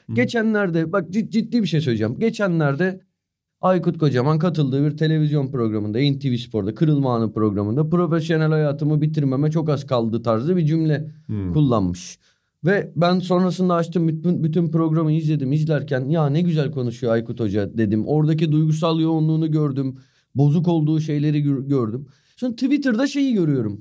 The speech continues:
Speaker 2: İşte bu paylaşılmış. Altında bir sürü insanın yorumu.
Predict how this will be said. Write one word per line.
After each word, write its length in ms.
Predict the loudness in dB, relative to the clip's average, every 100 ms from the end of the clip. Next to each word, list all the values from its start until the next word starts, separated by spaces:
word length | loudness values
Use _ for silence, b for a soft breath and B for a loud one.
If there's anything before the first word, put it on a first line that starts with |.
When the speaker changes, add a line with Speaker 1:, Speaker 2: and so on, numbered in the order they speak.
| -12
Speaker 2:
İşte 180 | -2 0
bu 100 | 2
paylaşılmış. 760 | 0 0 0 0 0 -2 -4 -12 b b
Altında 580 | -4 -2 0 0 2 2
bir 180 | 2 0
sürü 240 | -2 0
insanın 360 | 0 0 0 0
yorumu. 520 | 2 2 2 0